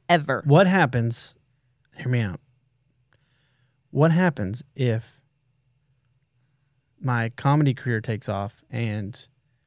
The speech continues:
Speaker 2: you know, once or twice a month, I'm on the road with another comedian and I need a couple shirts?
Speaker 1: We'll cross that road when it comes.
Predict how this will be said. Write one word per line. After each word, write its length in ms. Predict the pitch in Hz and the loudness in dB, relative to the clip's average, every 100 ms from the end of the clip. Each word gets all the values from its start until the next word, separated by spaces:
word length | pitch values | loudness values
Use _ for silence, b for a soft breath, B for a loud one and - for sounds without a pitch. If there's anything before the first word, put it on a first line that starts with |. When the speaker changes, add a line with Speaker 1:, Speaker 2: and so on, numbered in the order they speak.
| _ _ _ _ - | _ _ _ _ -4
Speaker 2:
you 80 | |
know, 100 | 127 | -2
once 240 | 117 127 123 | 0 0 -2
or 60 | |
twice 360 | 117 135 123 - | -2 0 0 -2
a 40 | |
month, 420 | 110 139 135 117 - | -2 0 0 -4 -10
I'm 180 | 120 120 | -4 -2
on 120 | 120 | 0
the 100 | 110 | -2
road 360 | 110 131 117 151 - | 0 0 -2 -6 -10
with 220 | 131 123 | -8 -4
another 300 | 120 117 104 | -4 -4 -4
comedian 560 | 113 127 135 131 82 - _ _ _ _ _ _ _ _ _ _ _ _ _ _ _ _ _ _ _ _ | -6 -6 -4 -4 -6 -12 _ _ _ _ _ _ _ _ _ _ _ _ _ _ _ _ _ _ _ _
and 120 | 131 | -2
I 80 | 120 | 0
need 180 | 120 113 | 0 -2
a 40 | |
couple 340 | - 120 117 | -4 -8 -8
shirts? 460 | 123 - - - _ _ _ _ _ _ _ _ _ _ _ _ _ _ _ | -14 -18 -20 -20 _ _ _ _ _ _ _ _ _ _ _ _ _ _ _
Speaker 1:
We'll 200 | 196 196 | -4 -4
cross 400 | 196 - 202 196 | -2 2 2 2
that 160 | 196 165 | -2 0
road 260 | 170 165 | 0 0
when 180 | 165 165 | 0 -4
it 120 | 156 | -4
comes. 480 | - - - 139 - | -8 -12 -12 -14 -14